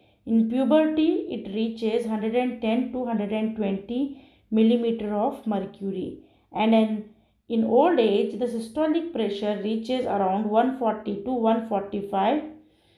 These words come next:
mm of mercury. Sex. After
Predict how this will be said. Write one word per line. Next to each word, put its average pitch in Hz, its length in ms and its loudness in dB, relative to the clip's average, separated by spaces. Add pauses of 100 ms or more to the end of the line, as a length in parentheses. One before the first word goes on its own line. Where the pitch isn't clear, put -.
(480)
mm 220 380 2
of 269 200 0
mercury. 208 680 0 (1900)
Sex. - 600 0 (180)
After 277 340 -4